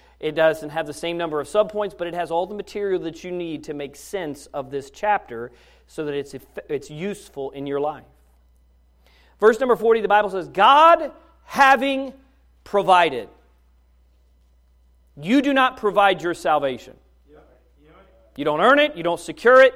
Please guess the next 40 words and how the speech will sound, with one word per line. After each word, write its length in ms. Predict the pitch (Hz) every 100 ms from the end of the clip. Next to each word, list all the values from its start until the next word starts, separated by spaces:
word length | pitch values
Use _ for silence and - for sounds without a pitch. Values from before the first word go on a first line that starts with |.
| - - _ -
You 160 | 202
only 340 | 220 226 220 190
receive 800 | 160 160 - 247 254 196 160
that 320 | 160 180 175 127
gift 300 | 226 233 190
of 120 | 156
salvation 600 | 180 151 143 143 165 151
through 160 | 147
Jesus 300 | 135 147 131
Christ. 180 | 135 - - _ -
God 580 | 143 196 294 320 320 254 -
having 500 | 214 262 262 269 262
provided 800 | - 208 170 214 226 170 160 160 - -
some 360 | - 220 202
better. 240 | 214 214 180
That 160 | 196
word 240 | 214 190 143
better 300 | 180 196 175
is, 220 | 160 -
is 220 | 170 139
used 220 | 175 156
over 260 | 170 196 180
and 60 | 170
over 200 | 190 170
again 160 | 151
in 60 | 143
Hebrews. 320 | 151 165 180 - -
It's 120 | 165
where 160 | 180 190
we 120 | 190
draw 240 | 165 180
our 100 | 175
word 240 | 170 175 165
superior 640 | 190 - 247 285 214 156
for 200 | 156 175
our 120 | 165 160
title 340 | 180 185 175
of 80 | 165
our 120 | 156
series. 380 | - 247 190